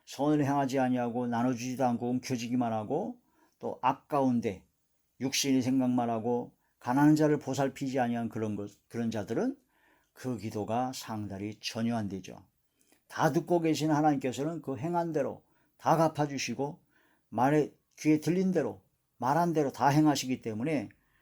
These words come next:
철저하게 그걸 깨달아야 된다는 겁니다. 사무엘상제 십육 장 십일 절에 보면 마음의 중심을 보시는 하나님이십니다. 사람은 외모를 보지만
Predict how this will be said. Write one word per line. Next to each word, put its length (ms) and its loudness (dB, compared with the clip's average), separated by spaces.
철저하게 600 0
그걸 220 0
깨달아야 420 -4
된다는 420 -10
겁니다. 360 -20
사무엘상제 760 2
십육 520 -2
장 440 0
십일 300 -4
절에 200 0
보면 400 -2
마음의 600 6
중심을 800 0
보시는 380 0
하나님이십니다. 800 -8
사람은 560 2
외모를 400 4
보지만 560 -2